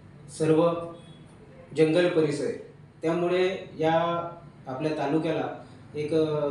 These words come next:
निसर्ग सौंदर्याने संपन्न तालुका म्हणून आपल्या शहापूर तालुक्याची ओळख आहे. त्यामुळे जेव्हा पावसाळा सुरू होतो,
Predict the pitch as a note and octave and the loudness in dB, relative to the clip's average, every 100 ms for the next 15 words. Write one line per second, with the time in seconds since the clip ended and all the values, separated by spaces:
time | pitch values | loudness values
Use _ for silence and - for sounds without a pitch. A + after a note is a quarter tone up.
0 | C3 A#2+ - - - - - - - C#3 | -2 -2 -6 -12 -16 -20 -20 -20 -14 -4
1 | C#3 F3+ E3+ F3+ F3 E3+ - - - - | 0 2 4 4 4 2 -4 -14 -20 -20
2 | - - - - C#3+ C#3 D#3+ E3+ E3+ E3+ | -20 -20 -20 -10 -4 2 4 4 4 2
3 | D3 C#3+ E3+ E3+ C#3 A2+ - - - - | 0 0 2 2 2 -2 -8 -16 -20 -20
4 | - - - - C3 D3 E3 E3+ D3+ D3+ | -20 -20 -20 -10 0 2 4 4 2 4
5 | D#3+ - - - - C#3 C#3+ D#3 C#3 C#3+ | 2 0 -8 -18 -12 -6 0 0 0 0
6 | D3+ D#3 D3 C#3 D3 D3 C#3 C3+ C3+ B2 | 0 0 0 0 0 0 0 0 0 -2
7 | C#3+ - - - - - - - - - | -4 -6 -12 -20 -20 -20 -20 -20 -20 -20
8 | - - - - - - - - - D3+ | -20 -18 -18 -18 -18 -18 -18 -14 0 4
9 | D#3+ E3+ E3+ F3+ F3+ - - - - - | 6 6 4 2 -2 -8 -18 -20 -20 -20
10 | - - - - - - - D3 E3+ C#3+ | -20 -20 -20 -20 -20 -16 0 2 4 4
11 | C#3+ E3+ F3 - D3+ E3+ D3+ A2+ G#2+ - | 2 4 2 2 2 4 2 0 -4 -8